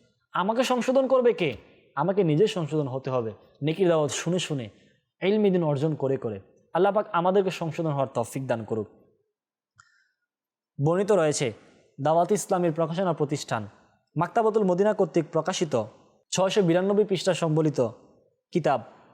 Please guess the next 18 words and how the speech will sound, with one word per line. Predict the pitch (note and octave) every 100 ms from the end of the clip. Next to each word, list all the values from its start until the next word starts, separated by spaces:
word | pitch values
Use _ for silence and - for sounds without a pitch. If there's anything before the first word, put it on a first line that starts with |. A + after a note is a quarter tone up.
| _ D3+
মুকাশাফাতুল | E3 G#3+ A3+ G#3+ A3 G#3
কুলুবের | F#3 F3+ F3 C3+ G#2+ - - _
সাতশো | - F#3 - G#3+
সাতষট্টি | - - G3+ - A3+ A#3
নং | A#3 G#3+
পৃষ্ঠায় | G#3+ - A3
রয়েছে, | F3+ D#3+ D3+ C#3+ G#2 - _ _ _ _ _ _
উতবা | A3 F#3+ G#3
গোলাম | F#3 D#3 E3+ D#3 A2 - - _ -
তাওবা | F#3+ G#3 A3+
করার | A#3 G#3 G3+
পূর্বে | F#3+ G3+ E3+ B2+ - - _ _ _ -
ফাসাদ | F3+ G#3+ A3 G#3+
এবং | F3+ F#3+ G3 D3+
মদ্যপানের | E3+ F3+ G3+ G#3 F3+ F3 D#3 - -
কাহিনী | E3 F#3+ G#3+
প্রসিদ্ধ | F3 E3 - F#3 E3
ছিল। | - A2+